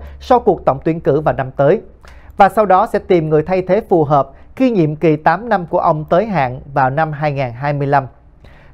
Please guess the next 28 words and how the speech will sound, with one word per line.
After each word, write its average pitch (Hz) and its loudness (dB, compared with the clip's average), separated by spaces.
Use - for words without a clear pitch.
Trả 190 8
lời 180 6
giới 175 4
báo 190 2
chí 196 0
tại 139 2
văn 160 -2
phòng 131 0
chính 208 -4
phủ 151 2
về 160 0
tương 214 2
lai 202 2
chính 214 -6
trị 147 2
của 147 -4
mình, 151 -2
Thủ 196 6
tướng 214 2
Prayut 190 2
đã 139 2
nói, 151 0
"Nếu 220 6
tôi 214 4
có 254 0
thể 160 2
tiếp 269 -4
tục 185 2